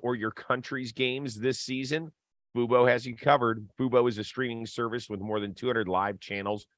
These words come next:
sports, movies, shows, news. They have Fox, F S one, F S two,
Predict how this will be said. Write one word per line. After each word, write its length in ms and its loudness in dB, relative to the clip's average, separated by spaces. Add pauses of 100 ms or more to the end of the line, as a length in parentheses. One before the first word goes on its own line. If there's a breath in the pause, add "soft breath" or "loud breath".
(100)
sports, 560 2 (200)
movies, 520 -4 (160)
shows, 560 2 (240)
news. 540 0 (280)
They 140 -2
have 260 -4
Fox, 460 2 (320)
F 200 0
S 200 0
one, 340 2 (380)
F 200 0
S 320 -2
two, 560 0